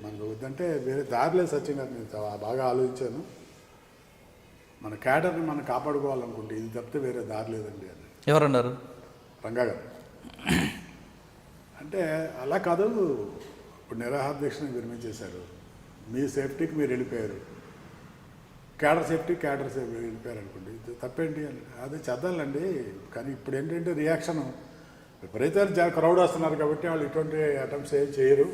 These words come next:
Speaker 1: అన్నారు. తర్వాత ఏం చెప్పాడు అంటే, "మీరు ఇరవై ఆరో తారీఖు వచ్చేస్తున్నారు కదా ఇక్కడికి, ఇరవై ఆరు ఈవినింగ్ ఒక ఫంక్షన్ పెడదాం, పెట్టి ఆ ఫంక్షన్లో విరమించేద్దాం" అని చెప్పేసారండి. కరెక్ట్గా ఇరవై ఆరు ఎర్లీ మార్నింగ్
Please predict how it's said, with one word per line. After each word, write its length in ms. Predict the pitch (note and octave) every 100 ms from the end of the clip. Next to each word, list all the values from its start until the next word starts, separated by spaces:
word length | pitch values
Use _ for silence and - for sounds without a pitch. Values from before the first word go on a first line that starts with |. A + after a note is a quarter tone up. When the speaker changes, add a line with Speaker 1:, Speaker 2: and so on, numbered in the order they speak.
| - -
Speaker 1:
అన్నారు. 360 | G#2 F#2 E2+ - - - - - - - - - - - - - F2 D#2+ C#2+ - - - - - - - -
తర్వాత 280 | D3 F#3 G#3
ఏం 140 | G#3 G3+
చెప్పాడు 240 | F#3+ F3+
అంటే, 140 | E3+
"మీరు 220 | F#3+ F3 C#3+
ఇరవై 260 | C3+ F3+
ఆరో 220 | E3 F3+
తారీఖు 300 | F#3+ F#3 F3
వచ్చేస్తున్నారు 460 | E3 F3 E3 D#3 C3+
కదా 160 | B2+ A#2
ఇక్కడికి, 440 | G#2+ G#2+ F#3+ - - - - - - - - - - - C#3+
ఇరవై 240 | D3 F3
ఆరు 120 | F#3 D#3
ఈవినింగ్ 360 | F3 F#3 F#3+
ఒక 160 | E3+ -
ఫంక్షన్ 340 | D3+ D3 E3
పెడదాం, 260 | D#3 C3+ G3 - - -
పెట్టి 200 | C#3+ G#3
ఆ 360 | G#3 E3+ D3 D3+
ఫంక్షన్లో 380 | D3 F3 F#3+
విరమించేద్దాం" 600 | F3+ D3 C#3+ D3+ C#3 A#2+
అని 100 | C3
చెప్పేసారండి. 460 | A2+ G#2+ G#2 F2+ - - - - - - - - - - - - - -
కరెక్ట్గా 320 | C#3+ - G3+
ఇరవై 300 | F3+ D#3+ F3
ఆరు 180 | E3+ E3+
ఎర్లీ 260 | D3+ C3+
మార్నింగ్ 300 | D#3 D3+ F#3